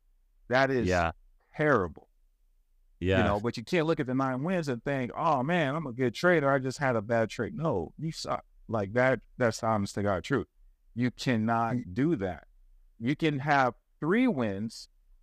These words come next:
Speaker 1: seven losses, and still be profitable, like, extremely profitable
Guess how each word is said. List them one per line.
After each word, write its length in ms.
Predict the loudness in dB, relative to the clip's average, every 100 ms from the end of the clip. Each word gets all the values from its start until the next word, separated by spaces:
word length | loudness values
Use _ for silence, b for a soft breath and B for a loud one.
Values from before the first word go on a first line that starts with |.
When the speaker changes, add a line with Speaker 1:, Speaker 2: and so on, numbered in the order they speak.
| _
Speaker 1:
seven 480 | -6 4 4 6 2
losses, 480 | 2 0 -4 -4 -6 _ _ _ _ _ -10 -2
and 200 | -2 -2
still 420 | -6 0 4 4
be 120 | 2
profitable, 720 | 0 2 4 2 -2 -6 -8 -12 -8
like, 200 | -6 -6
extremely 880 | -8 -8 -12 -8 -2 2 2 2 0
profitable 640 | -2 -2 -2 -6 -20 -20